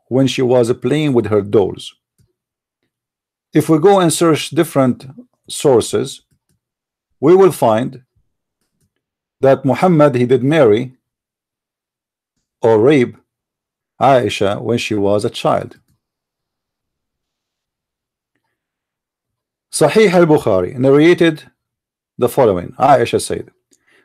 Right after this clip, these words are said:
that the Prophet married her when she was six years old. Notice carefully that in their website they said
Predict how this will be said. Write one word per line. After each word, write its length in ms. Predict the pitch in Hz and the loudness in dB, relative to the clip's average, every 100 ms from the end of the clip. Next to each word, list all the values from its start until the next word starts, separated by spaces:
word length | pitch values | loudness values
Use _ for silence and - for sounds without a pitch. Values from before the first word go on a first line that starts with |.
| - | -2
that 180 | 135 127 | 0 0
the 100 | 127 | 0
Prophet 440 | 151 156 151 139 | 2 0 0 0
married 300 | 143 139 123 | 2 2 2
her 260 | 127 120 104 | 2 2 2
when 140 | 113 | 0
she 160 | 110 117 | -2 -2
was 320 | 110 107 104 | 0 0 -2
six 340 | - 107 - | -8 -10 -8
years 220 | 110 104 | -6 -4
old. 320 | 117 101 98 - _ _ _ _ _ _ _ _ | -4 -6 -6 -14 _ _ _ _ _ _ _ _
Notice 320 | 151 202 196 | 0 2 2
carefully 640 | - 196 190 131 123 127 123 | 2 2 2 2 0 0 -2
that 280 | 127 135 160 | 0 0 0
in 80 | |
their 140 | 147 139 | 0 0
website 460 | 165 - 151 143 123 | 0 -2 0 2 2
they 100 | 127 | -2
said 440 | - 147 131 - | 0 0 0 -6